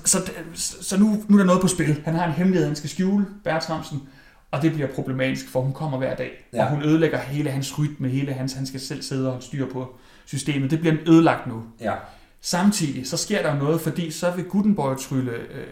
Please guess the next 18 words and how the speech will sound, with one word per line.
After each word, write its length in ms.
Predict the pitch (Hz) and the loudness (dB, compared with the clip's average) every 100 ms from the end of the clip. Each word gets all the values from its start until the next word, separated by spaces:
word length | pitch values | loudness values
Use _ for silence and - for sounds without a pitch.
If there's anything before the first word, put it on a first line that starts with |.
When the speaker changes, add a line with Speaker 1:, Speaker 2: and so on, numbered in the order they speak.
| - - | -18 -18
Speaker 1:
øh, 60 | 131 - | -18 -18
Frederik 340 | - 123 127 | -12 -10 -10
den 80 | 135 | -10
syvende 280 | - 160 127 | -6 -6 -6
tilbage 520 | 131 151 156 220 226 - - _ _ _ _ _ _ _ - | -6 0 2 2 -2 -10 -20 _ _ _ _ _ _ _ -6
til 420 | 156 139 131 - - - _ _ _ _ _ _ _ _ _ _ | 0 2 0 -2 -12 -20 _ _ _ _ _ _ _ _ _ _
Speaker 2:
Rigsarkivet. 480 | 123 110 107 - 135 | -4 -4 -4 -2 0
Speaker 1:
til 80 | 143 | 0
Rigsarkivet. 560 | 135 147 - 139 123 - - - - - - | 0 -2 -2 -2 -2 -6 -16 -18 -20 -16 -2
Øhm, 500 | 143 127 123 123 123 - - | 2 2 2 -2 -8 -16 -2
men 120 | 151 | 0
så 140 | 160 - | 0 0
dukker 180 | 165 160 | 0 2
der 100 | 160 | 2
jo 60 | 151 | 0
en 100 | 156 - | -2 -2
anden 320 | 175 220 220 | 4 8 8
op 260 | 135 123 | 6 2